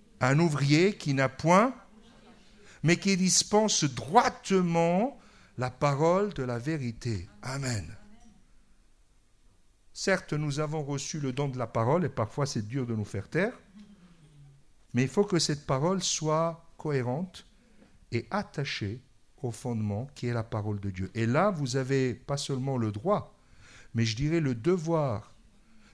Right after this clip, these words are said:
de vérifier que ce qui est dit correspond à la parole de Dieu. C'est votre responsabilité personnelle. Et là où le jour où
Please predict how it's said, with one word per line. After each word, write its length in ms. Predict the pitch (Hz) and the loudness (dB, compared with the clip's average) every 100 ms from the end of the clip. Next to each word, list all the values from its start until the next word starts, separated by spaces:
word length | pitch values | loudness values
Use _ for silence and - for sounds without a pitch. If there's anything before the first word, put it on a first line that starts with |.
| - | -4
de 100 | 113 | -2
vérifier 640 | 123 156 185 180 - 165 151 | 2 2 2 0 0 0 2
que 140 | 127 | 0
ce 180 | - 180 | 2 0
qui 260 | 180 - | 0 0
est 100 | 135 | 0
dit 280 | 110 110 170 | 0 0 0
correspond 560 | - 156 143 139 - 156 | -2 -2 0 -2 -2 -2
à 40 | |
la 100 | 139 | -2
parole 320 | 139 131 139 | -2 0 0
de 80 | 127 | 0
Dieu. 200 | 117 120 | 2 2
C'est 200 | 110 123 | 2 2
votre 440 | 110 160 226 - 143 | 2 2 2 2 0
responsabilité 1160 | 139 175 - 151 143 143 127 120 120 120 190 | 0 -2 -2 -4 -2 -2 -2 0 -2 -2 -2
personnelle. 760 | 202 - 202 196 - 165 131 95 87 - - - - - - | -2 -2 -4 -2 -4 -4 -6 -8 -12 -20 -20 -20 -20 -6 6
Et 140 | 156 | 8
là 260 | 185 247 247 | 10 10 10
où 40 | |
le 160 | 233 233 | 10 8
jour 360 | 180 214 185 | 6 6 6
où 320 | 202 208 165 | 8 10 8